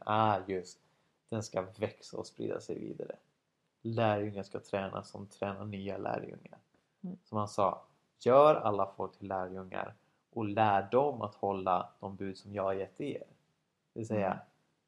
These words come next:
Speaker 1: De första lärjungarna skulle kopiera Jesus och de ska träna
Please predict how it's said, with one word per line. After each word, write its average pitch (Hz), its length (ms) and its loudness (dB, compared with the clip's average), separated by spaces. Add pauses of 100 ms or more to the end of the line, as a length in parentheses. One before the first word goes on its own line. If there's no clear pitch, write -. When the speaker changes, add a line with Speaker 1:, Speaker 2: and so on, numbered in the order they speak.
(120)
Speaker 1:
De 107 120 -2
första 113 360 -2
lärjungarna 110 380 0
skulle 101 220 -8
kopiera 98 460 -6
Jesus 92 500 -6
och - 160 -10
de 104 240 -2
ska 95 180 -6
träna 92 600 -4